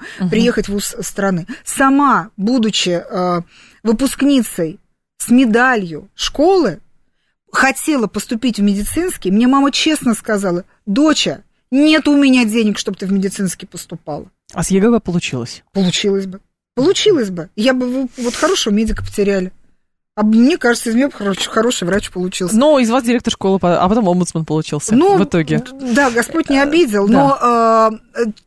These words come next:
Speaker 2: т-, т-, тем не менее, мечта была иная, понимаете? Сейчас эти мечты могут воп-, могут воплощаться детские,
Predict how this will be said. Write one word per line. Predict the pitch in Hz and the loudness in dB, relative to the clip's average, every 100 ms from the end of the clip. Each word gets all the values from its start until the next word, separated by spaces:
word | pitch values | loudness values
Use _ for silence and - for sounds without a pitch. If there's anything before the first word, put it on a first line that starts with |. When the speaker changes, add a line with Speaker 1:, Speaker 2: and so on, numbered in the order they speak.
| - | -8
Speaker 2:
т-, | 262 | -6
т-, | 214 285 233 | -6 -6 -2
тем | 302 269 | 2 4
не | 247 | 4
менее, | 294 415 320 190 | 2 0 0 2
мечта | 196 240 - - 311 | 2 2 0 -2 0
была | 220 196 180 | 0 0 0
иная, | 226 302 262 160 - _ _ - | 2 2 0 -4 -10 _ _ -4
понимаете? | 214 294 381 - 175 - _ _ _ - - | 0 0 -2 -6 -14 -16 _ _ _ -20 -10
Сейчас | - 254 359 381 | -4 0 2 0
эти | 247 247 | 0 0
мечты | 254 - 330 | 0 0 -2
могут | 262 262 233 | 0 0 -2
воп-, | 220 - 220 | -4 -2 0
могут | 226 294 269 214 | 2 2 0 -2
воплощаться | 214 226 247 - 302 240 190 | -4 -2 -2 0 0 -2 -4
детские, | 175 240 214 - 147 | -2 -2 -2 -10 -16